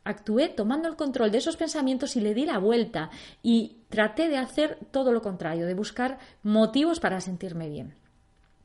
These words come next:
Así que, si tú realmente quieres tomar el control de tu vida, en realidad es cierto que no puedes controlar ni a otra persona ni a las circunstancias, pero sí lo que eliges pensar.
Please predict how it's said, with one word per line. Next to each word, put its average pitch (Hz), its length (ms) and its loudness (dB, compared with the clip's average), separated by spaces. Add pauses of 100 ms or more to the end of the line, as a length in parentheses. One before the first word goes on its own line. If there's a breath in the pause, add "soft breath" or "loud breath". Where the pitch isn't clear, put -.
Así 196 240 -4
que, - 220 -12 (840 loud breath)
si 233 760 4
tú 370 400 4
realmente 220 460 4
quieres 330 260 0
tomar 277 260 0
el 254 220 -2
control 220 340 -2
de 277 100 2
tu 240 140 -2
vida, 160 500 -2 (260)
en 247 160 4
realidad 262 360 4
es 370 160 -6
cierto 311 280 -2
que 202 100 -2
no 202 120 -2
puedes 190 240 -2
controlar 175 480 -4
ni 196 80 -2
a 214 40 -4
otra 240 200 -2
persona 240 460 2
ni 240 100 0
a 233 60 -2
las 202 160 -6
circunstancias, 170 880 -10
pero 285 240 0
sí 359 380 0
lo 202 180 -4
que 190 80 -6
eliges 180 300 -6
pensar. 165 560 -10